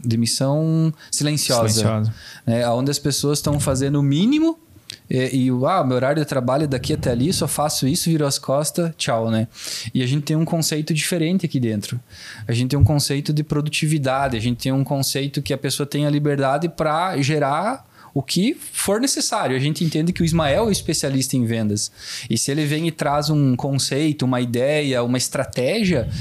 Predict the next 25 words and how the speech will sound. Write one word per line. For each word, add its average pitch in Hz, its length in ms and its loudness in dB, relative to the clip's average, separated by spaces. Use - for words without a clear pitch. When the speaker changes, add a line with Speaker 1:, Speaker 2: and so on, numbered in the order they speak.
Speaker 1:
a - 40 2
gente - 220 2
vai 131 240 2
ouvir, 147 300 2
a 170 40 2
gente 160 220 -2
bota 143 400 2
a 185 40 0
rodar, 139 280 0
a 175 80 -2
gente 170 260 0
testa 214 560 -2
e 170 60 2
depois 165 340 2
a 190 60 2
gente 190 200 0
tira 202 220 2
uma 202 140 2
conclusão 170 580 2
se 170 140 -2
aquilo 160 360 0
foi 151 200 0
bom 143 260 2
ou 160 120 2
ruim. 151 360 2